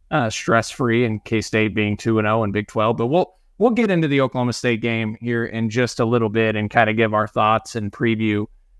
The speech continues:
that, that game down in Stillwater. But first, uh, as always, we wanna remind our listeners about Holiday Distillery, three sixty Vodka, our generous supporters on the pod. So again, get out to Holiday Distillery, pick up some Ben Holiday Bottled and Bond Bourbon or three sixty Vodka.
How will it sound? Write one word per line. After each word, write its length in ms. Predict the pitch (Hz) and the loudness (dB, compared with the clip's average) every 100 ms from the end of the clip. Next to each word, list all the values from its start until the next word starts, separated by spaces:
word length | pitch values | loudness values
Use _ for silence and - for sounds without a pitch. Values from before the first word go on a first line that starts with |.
| _ - | _ -8
that, 240 | - 123 120 127 | 0 2 2 2
that 240 | 123 123 | 2 2
game 320 | 123 113 110 | 0 0 2
down 220 | 104 107 | 0 0
in 100 | 104 | -2
Stillwater. 720 | 104 - 156 139 104 104 107 104 | -6 -2 0 2 0 0 -2 -2
But 220 | 113 101 | -4 -4
first, 580 | - 135 131 - - _ - - _ | -2 0 0 -4 -12 _ -20 -20 _
uh, 260 | - 104 - | 0 0 2
as 260 | 113 120 | 2 2
always, 600 | 101 110 104 101 110 - - - | 0 -2 -2 0 -2 -6 -14 -6
we 140 | 110 | -4
wanna 240 | 104 104 | -2 -2
remind 500 | 104 104 101 104 101 95 | -2 0 0 0 -2 -4
our 180 | 104 104 - | -4 -6 -4
listeners 520 | 117 101 113 107 110 | -4 -2 -2 -2 -2
about 240 | 110 104 98 | 0 0 0
Holiday 360 | 107 104 101 | 0 0 0
Distillery, 640 | 104 - 117 107 101 104 110 - | -2 -4 0 0 2 0 -2 -2
three 180 | 113 | -4
sixty 400 | 101 117 101 107 | -2 -2 -4 -4
Vodka, 600 | 104 104 101 - 107 104 - _ _ - | 0 2 2 2 2 2 -2 _ _ -4
our 140 | 120 | -2
generous 400 | 107 113 110 107 | 2 2 2 -2
supporters 720 | - 110 - 113 107 107 104 - | -4 -6 -2 0 0 0 -2 -4
on 220 | - 110 104 | -2 0 0
the 80 | |
pod. 520 | 92 - 110 104 104 101 | -4 -2 0 2 0 -2
So 160 | 110 | -4
again, 360 | 107 113 107 107 | -2 -2 0 0
get 140 | 117 | 2
out 180 | 113 113 | 2 2
to 60 | 104 | -2
Holiday 320 | 117 107 104 | 0 0 -2
Distillery, 580 | 104 - 123 120 117 110 | -4 -2 0 2 2 -2
pick 240 | - 131 | -4 -2
up 100 | 120 | 0
some 200 | 110 110 | 0 -2
Ben 140 | 113 110 | -2 0
Holiday 340 | 113 107 107 | 0 0 0
Bottled 340 | 104 107 104 | 2 2 2
and 140 | 107 107 | -2 0
Bond 280 | 107 104 101 | 2 2 0
Bourbon 380 | 110 107 110 | -2 0 0
or 220 | 104 104 101 | 0 -4 -6
three 240 | - 113 | -2 -2
sixty 380 | - 107 - 110 | -2 -6 -6 -4
Vodka. 520 | 107 104 - 104 98 | 0 0 0 -2 -4